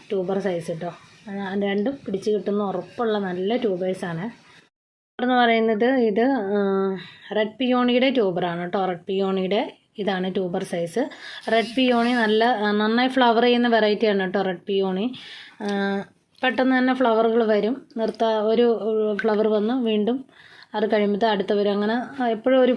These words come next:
ഫ്ലവർ ഉണ്ടാവും കേട്ടോ റെഡ് പിയോണിയിൽ. അപ്പോൾ ഇതാണ് ട്യൂബർ സൈസ്. ഇതെല്ലാം നമ്മളിന്ന് കൊടുക്കുന്ന വൺ ഫിഫ്റ്റിക്ക്. രണ്ടേ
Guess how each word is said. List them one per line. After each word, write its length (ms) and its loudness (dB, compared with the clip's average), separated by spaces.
ഫ്ലവർ 360 0
ഉണ്ടാവും 440 0
കേട്ടോ 180 -4
റെഡ് 200 -8
പിയോണിയിൽ. 440 0
അപ്പോൾ 180 -2
ഇതാണ് 400 2
ട്യൂബർ 380 0
സൈസ്. 400 0
ഇതെല്ലാം 460 2
നമ്മളിന്ന് 400 0
കൊടുക്കുന്ന 460 -2
വൺ 220 0
ഫിഫ്റ്റിക്ക്. 480 -4
രണ്ടേ 380 0